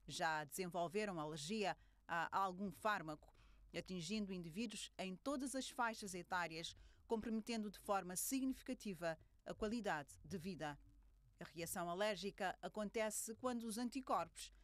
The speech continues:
se comportam de maneira desproporcional ao contactar com alguma substância,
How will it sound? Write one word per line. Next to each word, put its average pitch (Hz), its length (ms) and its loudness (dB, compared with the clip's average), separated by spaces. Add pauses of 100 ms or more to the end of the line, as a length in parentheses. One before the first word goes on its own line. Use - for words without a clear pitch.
(100)
se - 200 -6
comportam 214 580 2
de 180 80 -4
maneira 180 400 0
desproporcional 185 880 0 (320)
ao 175 160 4
contactar 202 600 0
com 190 120 -2
alguma 170 360 0
substância, 233 680 0